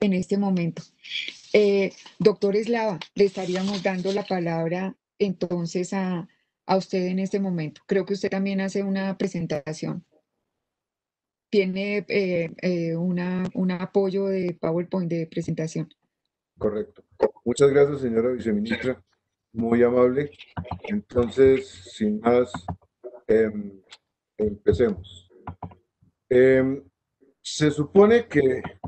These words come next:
Speaker 2: el regreso al aula ya es, eh, eh, un hecho. El ministerio lo anunció. Pero no, no es un hecho.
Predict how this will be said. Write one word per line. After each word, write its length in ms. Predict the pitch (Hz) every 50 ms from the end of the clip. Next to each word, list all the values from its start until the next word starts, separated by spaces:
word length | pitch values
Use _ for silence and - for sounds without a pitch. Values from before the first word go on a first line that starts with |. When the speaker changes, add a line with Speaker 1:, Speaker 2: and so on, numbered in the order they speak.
| - _ _ _ _ _ _ _ _ _ _ _ _ _ _
Speaker 2:
el 300 | 131 135 135 135 131 120
regreso 540 | 127 135 135 131 139 151 156 156 170 175
al 100 | 170 170
aula 460 | 170 165 160 156 151 156 160 156 - _ _ - - - _ _ _ - - - _ _ - - _ _ _ _ _ _ _ _ _
ya 320 | - 135 131 139 143 147
es, 380 | 143 147 147 147 147 147 143 143
eh, 320 | 139 135 131 127 117 - - _ _ _ _ _ - 92 - -
eh, 420 | 123 117 113 113 110 107 101 - _ _ _
un 160 | 135 143 151
hecho. 300 | 151 143 - - 127 - - _ _ _ _ _ - _ _ _ _ _ _ _ _ _ -
El 140 | 104 104
ministerio 560 | 104 104 107 107 104 104 - 123 120 123 123 117
lo 80 | 117
anunció. 500 | 107 101 95 92 - 110 113 - - _ _ _ _ _ _ _ _ - - - - - _ _ _ _ _ _ _ _ _ _ _ _
Pero 240 | - 151 143 143 147
no, 140 | 170 196 196
no 100 | 185 185
es 80 | -
un 120 | 190 196 202
hecho. 260 | 196 202 - -